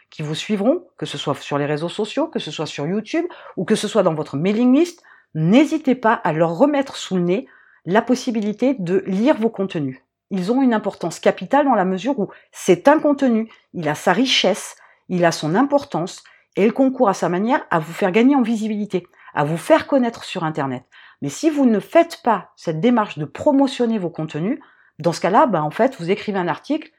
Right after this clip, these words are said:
et il reste là où il est, tout simplement, dans son petit coin, dans votre blog, et il ne vous rapporte absolument rien, et il ne monte pas non plus en indexation dans les moteurs de recherche. Donc, un article, ce n'est pas qu'une histoire de référencement,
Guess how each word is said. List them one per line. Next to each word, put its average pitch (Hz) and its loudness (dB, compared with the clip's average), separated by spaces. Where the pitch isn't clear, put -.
et 226 2
il 196 2
reste 165 0
là 220 4
où 208 2
il 180 -2
est, 180 -4
tout 269 -4
simplement, 208 0
dans 190 4
son 254 2
petit 226 -4
coin, 165 -4
dans 220 4
votre 254 4
blog, 175 2
et 220 4
il 214 4
ne 208 2
vous 185 -4
rapporte 196 0
absolument 208 0
rien, 175 -2
et 285 4
il 269 6
ne 247 4
monte 208 -2
pas 269 4
non 254 2
plus - -6
en 233 2
indexation 185 -2
dans 190 2
les 190 4
moteurs 180 0
de 190 -2
recherche. - -2
Donc, 151 -4
un 240 6
article, 254 2
ce - -10
n'est 170 -2
pas 240 -2
qu'une 254 2
histoire 254 2
de 220 2
référencement, 180 -4